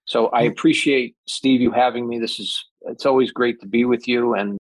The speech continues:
Speaker 1: I just love chatting with you.
Speaker 2: Yeah, we, we always have a good time, and we always talk about things that are really important in the legal profession. And we can, you know, we don't have to talk about business development every minute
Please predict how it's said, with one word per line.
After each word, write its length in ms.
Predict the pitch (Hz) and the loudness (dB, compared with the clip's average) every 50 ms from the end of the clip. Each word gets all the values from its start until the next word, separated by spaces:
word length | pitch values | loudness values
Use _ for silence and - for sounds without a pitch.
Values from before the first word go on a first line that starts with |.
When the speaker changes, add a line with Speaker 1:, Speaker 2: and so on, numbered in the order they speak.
| _ _ _ _ - | _ _ _ _ -10
Speaker 1:
I 120 | 107 107 | -10 -8
just 260 | 101 104 101 - - | -6 -6 -8 -6 -2
love 220 | 104 101 104 104 - _ _ _ _ _ _ _ _ - | 0 0 0 0 -4 _ _ _ _ _ _ _ _ -8
chatting 340 | - - 113 107 107 101 98 | 0 2 2 2 2 0 -2
with 140 | 90 90 - | -6 -8 -8
you. 100 | 85 - _ _ _ _ _ _ - | -8 -10 _ _ _ _ _ _ -6
Speaker 2:
Yeah, 260 | - 156 165 165 127 - _ _ - | -2 -2 0 -2 -2 -6 _ _ -2
we, 160 | 151 170 208 | 2 2 2
we 220 | 254 262 269 294 311 | 2 2 0 2 2
always 220 | 311 311 269 - 285 | 4 4 2 2 0
have 100 | 269 233 | -2 -2
a 60 | 202 | 0
good 180 | 208 208 202 | -2 -2 -2
time, 260 | - 202 190 190 185 175 | -2 -4 -2 0 0 0
and 80 | 156 | 2
we 120 | 156 156 170 | 2 4 4
always 220 | 180 180 170 - | 2 0 -2 -2
talk 240 | - 180 170 165 185 | -2 -2 -2 -2 -2
about 240 | 165 160 151 - - | -2 -2 -2 -2 -2
things 200 | 160 147 139 131 | -2 -2 -2 -2
that 120 | 147 - | -4 -2
are 100 | 139 135 | -2 -2
really 560 | 127 139 147 147 143 147 143 143 139 135 - _ _ _ _ _ _ _ _ - | 0 0 0 0 0 0 -2 -2 -2 -4 -6 _ _ _ _ _ _ _ _ -2
important 800 | 156 151 123 - - - 175 175 170 151 156 147 135 - - _ _ - | -2 -2 -2 -2 -4 -2 0 0 0 0 -2 -2 -4 -4 -10 _ _ -4
in 280 | - 151 151 147 147 131 | -2 0 0 0 0 -2
the 400 | 143 143 139 135 135 135 135 131 - | -2 -2 -2 -2 -2 -4 -6 -8 -6
legal 340 | 147 156 165 165 160 170 - | -2 0 0 2 0 0 -2
profession. 640 | - 151 131 - - 151 151 147 - 170 147 139 | -2 -6 -6 -4 -2 -4 -2 -2 -2 -2 -2 -2
And 100 | 135 135 | 0 0
we 80 | 151 170 | -2 0
can, 200 | 165 175 147 123 | -2 -2 -6 -4
you 80 | - 147 | -4 -2
know, 160 | 139 135 135 | -2 -2 0
we 80 | 143 165 | 0 0
don't 160 | 185 208 196 | 0 2 0
have 120 | 180 165 | 0 -2
to 80 | - 165 | -4 -6
talk 260 | - - 160 156 - | -2 -2 -2 -2 -2
about 240 | 165 156 147 131 - | -2 -2 -2 -2 -2
business 320 | 156 143 123 147 139 - | -2 -2 -2 -4 -6 -6
development 520 | - 147 123 139 131 139 151 147 139 139 135 | -6 -4 -2 -2 -2 -2 -2 -2 -2 -2 -2
every 200 | 131 123 135 135 | -2 -4 -4 -2
minute 340 | 135 139 139 139 135 110 | -2 -2 -2 -4 -4 -8